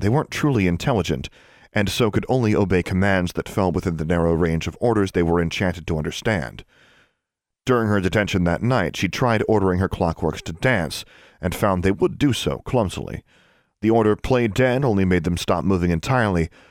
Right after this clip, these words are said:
while her attempts to stage kung fu battles between golems failed miserably. She had to give instructions for every step they took, and getting one to perform a kick only resulted in it falling over. So it went for the rest of the week.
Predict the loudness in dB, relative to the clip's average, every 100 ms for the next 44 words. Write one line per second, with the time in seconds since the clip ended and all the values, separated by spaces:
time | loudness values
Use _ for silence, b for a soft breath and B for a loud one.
0 | b -2 2 2 2 0 -2 -2 -4 -2
1 | 0 0 -2 -2 0 0 0 0 0 0
2 | -2 -2 -2 0 0 -2 -4 -6 -2 0
3 | 0 0 0 0 -2 -6 -12 -16 b b
4 | b b b 0 2 2 0 0 0 0
5 | 0 0 -4 -2 -2 0 -2 -2 -4 -2
6 | -4 -2 -2 -2 -6 -20 b b b 0
7 | 2 2 2 2 -2 -4 -2 -2 -2 -2
8 | -2 -4 -4 -2 0 2 0 0 -2 0
9 | -2 -4 -2 0 0 0 0 -4 -12 _
10 | _ _ _ _ _ _ _ _ _ _
11 | -2 0 2 0 0 -2 0 0 -2 -2
12 | 0 0 -2 -8 -20